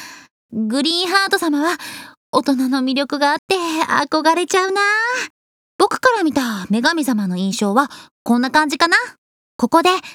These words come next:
リーンボックスの騎士団の方からの伝言メールが来てるから読むね。先日、プラネテューヌの遺跡で発見された邪竜は無事に討伐できました。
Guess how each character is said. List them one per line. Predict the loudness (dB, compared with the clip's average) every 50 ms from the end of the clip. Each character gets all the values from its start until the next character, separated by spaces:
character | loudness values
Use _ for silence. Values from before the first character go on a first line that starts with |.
| -6 0
リ | 2 2 2 2 2
ー | 0
ン |
ボ | 0 0 0
ッ |
ク | -2 -4
ス | -4 -2 -2
の | -2 -2
騎 | -4 -4 -4
士 | -2 0
団 | 0 0 2 2
の | 0 0
方 | 0 0 -2 2 2
か | 2 2
ら | 2 0
の | -2 -2 -4 -4 -2 0
伝 | 0 0 2 2
言 | 0 0 0
メ | 0 0 0
ー | 0
ル | 0
が | -2 -2
来 | -2 -2
て | 0 0
る | 0 0
か | -2 -4
ら | -4 -4 -6
読 | -2 0 0 0
む | 2
ね。 | 2 0 0 0 -2 -4 -10 _ _ _ _ _ _ _ _ _ _ _ _ _ _ _ _ _ _ _ _ -18
先 | -4 0 2 2 2 2
日、 | -2 -2 0 0 0 -2 -2 -6 -18 _ -4
プ | -2
ラ | 0 0
ネ | 0 0 -2
テ | -2 -2
ュ | 0 0
ー | 0
ヌ | 0
の | 0 -2
遺 | -4 -2
跡 | -2 -2 -2 -2 -4
で | -4
発 | -4 -4 -6 -8 -8 _ -2
見 | 0 0 0
さ | 0 -2
れ | -2 -2 -2
た | -4 -4
邪 | -4 -2 -4 -2
竜 | 0 0 0 0 0
は | 0 0 0 0 -2 -6 -14 -20 -20 _ _ -4
無 | -4 -2
事 | 0 -2 -2
に | -2 -2
討 | -2 0 0 2 2 2
伐 | 0 -2 -2 -2
で | -2 -2
き | 0 0 0
ま | 0 -2 -2
し | 0
た。 | 2 2 2